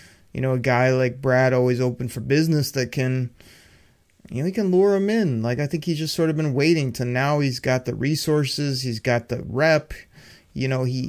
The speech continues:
he knows what he's looking for and what to bring in. And, and so now is the time. And I think they are gonna be so upset too that they fell short in the way they fell short, that with,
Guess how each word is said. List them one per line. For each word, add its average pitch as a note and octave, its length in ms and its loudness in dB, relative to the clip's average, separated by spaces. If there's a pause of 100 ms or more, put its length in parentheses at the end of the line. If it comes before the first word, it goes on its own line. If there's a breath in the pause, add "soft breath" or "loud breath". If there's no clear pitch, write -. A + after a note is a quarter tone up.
he B2+ 220 -12
knows C3+ 520 -2
what - 200 -4
he's B2 140 -4
looking D#3 340 2
for D#3+ 400 2
and C3+ 100 0
what C#3 140 0
to C#3 80 -4
bring C#3 260 -2
in. D#3+ 240 2
And, C3 220 -2
and B2+ 200 -4
so C3+ 140 -4
now D3 300 -2
is F3+ 180 -2
the C#3+ 100 -6
time. D3 500 -2
And C3 140 -2 (340 loud breath)
I F#3 100 0
think G3 240 -2
they E3+ 140 4
are D3 160 2
gonna C#3+ 240 0
be C3 100 0
so C#3 240 -2
upset - 440 -6
too D3+ 260 4
that B2 180 0
they A#2 120 0
fell C3+ 300 0
short C#3 460 0
in C3+ 100 -2
the B2+ 60 0
way C3+ 240 2
they D3 140 4
fell B2 240 0
short, B2+ 440 0
that A#2+ 220 -4 (640 loud breath)
with, - 340 -2